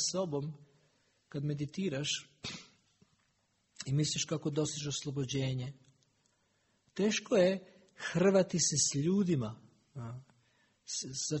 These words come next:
članovima porodice, sa baktama, sa gostima, sa uznemirenjima, sa, ne znam, demonima, s-, e, tu se testira naš karakter. Tu možete vidjeti od čega ste napravljeni, kad nađete na probleme, kad vas neko isprovocira, kad vas neko uvredi.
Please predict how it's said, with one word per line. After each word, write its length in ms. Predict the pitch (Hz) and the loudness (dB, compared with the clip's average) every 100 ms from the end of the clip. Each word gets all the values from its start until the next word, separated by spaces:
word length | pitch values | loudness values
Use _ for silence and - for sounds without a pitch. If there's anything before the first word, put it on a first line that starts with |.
| - | 2
članovima 440 | 190 185 185 175 | 4 4 6 4
porodice, 800 | 165 - 190 190 175 139 - 120 | 2 2 4 6 4 2 0 -6
sa 220 | 107 - | -4 -4
baktama, 720 | 151 160 180 - 180 156 127 120 | 2 4 4 2 0 0 -2 -4
sa 200 | - 135 | -4 -2
gostima, 760 | 156 175 165 - 165 139 127 | 2 2 2 -2 -2 0 -4
sa 540 | 120 - 123 123 120 139 | -6 -8 -6 -6 -8 -8
uznemirenjima, 920 | 143 139 151 156 175 185 175 151 127 127 | -6 -2 -2 2 4 4 4 2 -2 -6
sa, 520 | - 131 123 120 123 - | -8 -8 -8 -8 -12 -12
ne 140 | 131 | -10
znam, 200 | 131 131 | -8 -6
demonima, 760 | 131 160 180 190 180 139 120 123 | 0 4 6 6 4 0 -4 -8
s-, 120 | - - - - - - - _ _ | -12 -16 -20 -20 -20 -20 -20 _ _
e, 40 | 110 104 104 - _ _ _ _ | -10 -8 -10 -14 _ _ _ _
tu 280 | 196 226 208 - | 2 4 4 2
se 160 | 175 | 0
testira 440 | - 170 160 185 160 | 2 2 2 -2 -2
naš 260 | 151 156 | 0 -2
karakter. 600 | - 151 156 165 - 123 - _ - 131 | -4 -4 -4 -6 -10 -12 -12 _ -18 -6
Tu 120 | 175 | -2
možete 380 | 180 185 180 175 | 2 0 0 -4
vidjeti 360 | 165 175 165 156 | 0 -2 0 -4
od 60 | |
čega 220 | 151 156 151 | -2 -4 -4
ste 160 | - | -6
napravljeni, 520 | 139 147 156 135 123 | -6 -4 -6 -6 -6
kad 180 | 123 131 | -8 -4
nađete 400 | 143 156 151 147 | -2 -2 -2 -2
na 100 | 139 | -4
probleme, 580 | 131 139 131 151 165 127 | -4 -6 -2 -2 -2 -4
kad 120 | - | -6
vas 180 | 123 - | -6 -4
neko 220 | 151 151 | -6 -4
isprovocira, 680 | 139 - 139 143 170 - 131 | -6 -4 -4 -2 -2 -2 -4
kad 180 | - 123 | -4 -6
vas 180 | 123 - | -6 -4
neko 260 | 156 151 | -6 -2
uvredi. 640 | 147 135 147 180 180 120 | -2 0 0 0 0 -4